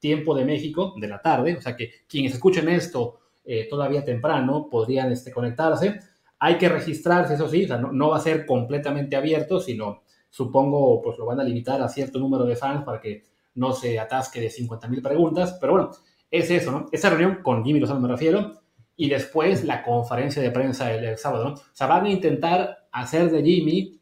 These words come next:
y ya sea de otro técnico después o de él mismo si se queda, ahora hablamos de eso, alguien mucho más cercano a la afición, porque a fin de cuentas, pues eso es parte de lo que fastidió todo con el Tata Martino, ¿no? Más allá de los malos resultados, de los cuestionamientos que había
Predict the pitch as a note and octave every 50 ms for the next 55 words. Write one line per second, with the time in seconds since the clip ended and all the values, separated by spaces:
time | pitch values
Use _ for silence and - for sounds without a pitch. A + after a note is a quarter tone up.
0 | _ _ - D3 B2+ C3 D#3 E3 D#3+ - E3+ D#3+ D3+ C#3 B2 B2 C3+ C#3 C#3+ C3
1 | C3 C#3+ C#3+ C#3+ B2 - A#2+ A#2+ A#2+ - - D3+ D3+ D3 D3 C#3+ A#2+ G#2+ A2 A#2+
2 | C3+ - D3 C#3+ C#3+ C3+ A#2+ - B2+ A#2+ C#3+ C#3 D3 D#3 - B2 A2+ A2+ A#2+ A#2+
3 | A#2+ B2 B2 A2 A#2+ A#2 C3+ C3 - F#3+ F#3 - - - _ _ _ _ _ _
4 | _ _ - D3 D#3+ E3 F3 F#3 F3 D3 C#3 C#3 C3 - C#3+ B2+ C#3+ D#3+ D3+ D3
5 | D#3+ D3 C#3 D3 - D3+ D3+ D3+ D3 C3+ B2+ C3 B2 A#2 C3 B2 - D3 D3+ D#3+
6 | F#3+ F#3+ - - - _ _ _ _ - E3+ E3 D#3 - G#3+ A#3+ A#3+ A3+ - G#3+
7 | A3 A3 A3+ A#3 - - F3 E3+ G3 G3 A3 F3+ - G3 G3 G3 G3 A3 G3+ E3
8 | D3 B2+ - C3+ A#2+ - C#3 B2 - - C3 C3 C#3+ E3 E3 E3 E3+ E3 E3 D#3+
9 | D#3 D#3 C3 A#2+ A#2 A#2 A2+ C#3+ C#3+ D3+ C3 B2+ A#2+ - G#3+ F#3 D3 F#3 F3+ -
10 | - - _ _ C#3 D3 E3 F#3 F#3 G3 G#3 F#3 D#3 E3 E3 E3+ F3 F3+ F3 -
11 | D#3+ C3 B2+ B2 A#2+ A#2+ C#3+ D#3+ D#3 C#3 C#3 B2+ - C3 B2 B2 D3+ D#3 D3+ D3
12 | D3 D3 C#3+ C#3+ C#3+ D3 C#3 C#3+ - _ _ _ C3+ B2+ B2+ B2+ - - - A#2+
13 | - - C3+ B2+ B2+ C#3+ D3+ D#3+ D#3+ D#3+ D#3+ - - C3 A#2+ A2+ C3+ D3 D3 C#3+
14 | C3 A#2+ - - -